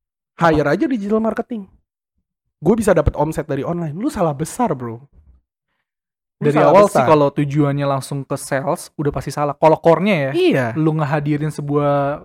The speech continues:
Speaker 1: eh, konsep digital marketing di perusahaan untuk dapat
Speaker 2: Bener.
Speaker 1: sales, lu sebenarnya agak salah. Karena
Speaker 2: Bener.
Speaker 1: basically-nya adalah digital marketing itu support.
Speaker 2: Bener.
Speaker 1: Jadi sales support sebenarnya untuk
Speaker 2: Iya.
Speaker 1: mendukung apapun yang dibutuhin sama,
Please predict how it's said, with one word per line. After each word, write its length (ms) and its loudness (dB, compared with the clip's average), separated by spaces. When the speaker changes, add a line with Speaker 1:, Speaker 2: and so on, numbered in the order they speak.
Speaker 1:
eh, 140 -16
konsep 240 -4
digital 320 -2
marketing 320 -6
di 100 -6
perusahaan 320 -6
untuk 200 -8
dapat 160 2
Speaker 2:
Bener. 160 4
Speaker 1:
sales, 260 0
lu 140 -8
sebenarnya 320 -4
agak 160 -6
salah. 220 -4
Karena 260 -2
Speaker 2:
Bener. 240 2
Speaker 1:
basically-nya 580 2
adalah 220 -2
digital 260 0
marketing 300 -4
itu 100 -8
support. 400 -2
Speaker 2:
Bener. 420 2
Speaker 1:
Jadi 180 -8
sales 220 2
support 340 0
sebenarnya 500 -6
untuk 160 -2
Speaker 2:
Iya. 160 2
Speaker 1:
mendukung 520 0
apapun 320 -6
yang 100 -4
dibutuhin 320 -4
sama, 340 -6